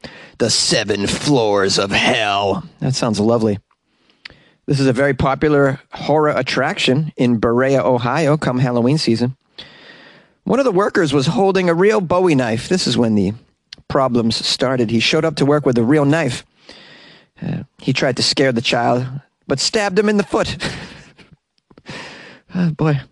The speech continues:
We have a quote from the mother. "Well, you know, the actor walked up to my son. He was holding the knife, you know, waving it around, trying to scare the,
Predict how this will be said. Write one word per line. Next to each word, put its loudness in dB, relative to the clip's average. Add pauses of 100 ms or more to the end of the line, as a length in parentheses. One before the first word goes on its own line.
(580)
We 2
have 2
a 2
quote 0
from 0
the 4
mother. 2 (800)
"Well, 2
you -2
know, -2 (920)
the 2
actor 0
walked 0
up -2
to -2
my 0
son. 0
He 4
was 2
holding 4
the 4
knife, 0 (720)
you -4
know, -6 (360)
waving 2
it 0
around, -2
trying -2
to -2
scare 0
the, -4